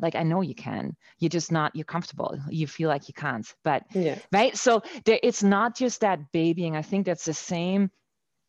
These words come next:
Speaker 1: the same mistake that people have when they think about self-compassion. It's like, it's an enabling way of just,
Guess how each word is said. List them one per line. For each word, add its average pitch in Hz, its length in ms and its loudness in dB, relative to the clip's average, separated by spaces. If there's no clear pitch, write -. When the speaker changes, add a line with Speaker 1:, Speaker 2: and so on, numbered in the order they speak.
Speaker 1:
the 196 80 0
same 190 320 2
mistake 175 520 0
that 87 260 -2
people 180 240 -8
have 160 240 -2
when 170 80 -2
they 160 80 0
think 175 220 0
about 160 180 0
self-compassion. 160 880 -4
It's - 180 -6
like, 151 200 0
it's 165 160 -4
an 151 360 -2
enabling 156 720 0
way 156 460 2
of 147 220 -2
just, 156 420 0